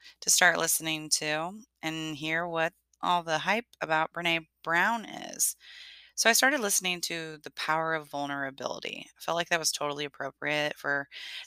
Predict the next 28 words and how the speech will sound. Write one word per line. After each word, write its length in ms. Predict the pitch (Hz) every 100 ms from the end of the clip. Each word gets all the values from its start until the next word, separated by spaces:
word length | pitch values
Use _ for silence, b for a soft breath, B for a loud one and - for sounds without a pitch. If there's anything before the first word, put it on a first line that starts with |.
| -
this 460 | 165 170 160 - -
place, 460 | - 165 165 -
this 200 | - 156
season 500 | - - 151 151 151
in 160 | 143 143
my 200 | 131 135
life. 480 | 139 139 - - -
<laughs> 80 | -
Vulnerability 880 | 190 175 156 156 147 156 156 151 143
can 320 | - 160 151
be 160 | 147 143
scary. 1000 | - - - 165 226 285 294 262 254 240
It's 260 | 240 - -
scary, 400 | - 160 156 143
guys. 460 | - 73 - - B B B B B B -
And 120 | 190
she 120 | -
talks 340 | 262 285 - -
about 320 | 175 165 156
how 440 | 156 151 147 147 - B B B -
she 180 | - 208
thinks 500 | - 214 240 262 -
of 720 | - 160 160 156 156 151 - b b b b
shame. 800 | - - - 160 139 139 - - -
You 140 | 160 165
know, 100 | 156
with 140 | 160
vulnerability 1000 | 160 202 269 254 170 160 156 156 151 151